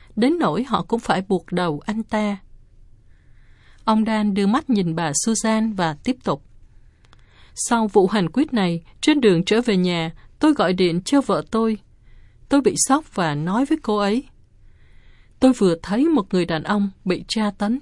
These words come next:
đến chết.'" Cuộc gặp gỡ với Đức Thánh Cha Francisco.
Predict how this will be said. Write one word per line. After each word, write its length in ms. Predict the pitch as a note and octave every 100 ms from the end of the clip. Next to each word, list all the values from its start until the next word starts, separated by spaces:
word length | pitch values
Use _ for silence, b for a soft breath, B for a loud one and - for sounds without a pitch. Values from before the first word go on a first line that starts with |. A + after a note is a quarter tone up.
| -
đến 180 | G#3+ B3+
chết.'" 260 | - A#3+ C4 - - - - - - - - - - - - - - - - - - _ -
Cuộc 260 | - F#3+ -
gặp 140 | G3+ -
gỡ 200 | - G3
với 140 | A3 C#4+
Đức 120 | E4
Thánh 160 | C#4 D#4+
Cha 200 | B3+ A#3
Francisco. 800 | - A3 - - G3 G#3 G3+